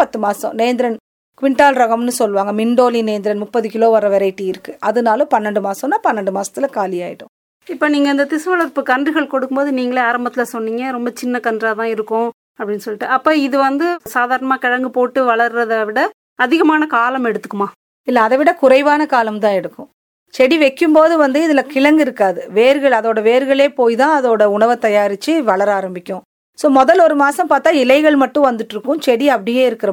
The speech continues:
Speaker 1: மாதிரி இருக்கும். இரண்டாவது மாதம் ஒரு அடிக்கு மேல ஒன்றரை, ரெண்டு அடி வந்துரும். மூணாவது மாதத்துல இருந்து தான் வளர்ச்சி கடகடன்னு ஆரம்பிக்கும். ஒண்ணே ஒண்ணு, நல்லா ஒரு அடிக்கு ஒரு அடி குழி எதுக்கு? சின்ன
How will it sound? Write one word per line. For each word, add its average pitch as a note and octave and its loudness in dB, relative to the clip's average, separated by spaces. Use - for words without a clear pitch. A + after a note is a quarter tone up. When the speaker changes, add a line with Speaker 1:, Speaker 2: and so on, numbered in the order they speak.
Speaker 1:
மாதிரி G3 -4
இருக்கும். - -16
இரண்டாவது D4+ 4
மாதம் C4 0
ஒரு A3+ 2
அடிக்கு A3+ -2
மேல G#3 2
ஒன்றரை, G#3+ 0
ரெண்டு G3+ -4
அடி G#3 0
வந்துரும். F3+ -10
மூணாவது F#4 2
மாதத்துல C4+ 0
இருந்து A#3+ 0
தான் E4 4
வளர்ச்சி A#3+ 0
கடகடன்னு G#3 0
ஆரம்பிக்கும். F#3 -10
ஒண்ணே C#4+ 2
ஒண்ணு, E4 2
நல்லா C#4+ 4
ஒரு C#4 4
அடிக்கு E4+ -4
ஒரு C#4+ 4
அடி C4+ -6
குழி C#4 2
எதுக்கு? B3+ -4
சின்ன D4+ 2